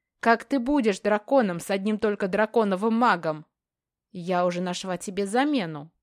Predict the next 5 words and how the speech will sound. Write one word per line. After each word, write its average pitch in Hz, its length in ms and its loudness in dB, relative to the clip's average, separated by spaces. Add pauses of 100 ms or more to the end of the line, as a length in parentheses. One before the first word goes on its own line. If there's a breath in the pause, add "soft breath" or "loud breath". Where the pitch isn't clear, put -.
(500)
ледяным 185 540 -2
тоном 269 360 0
произнесла 214 680 -2
она. 170 340 -4 (800)
«Замену?» 170 760 -2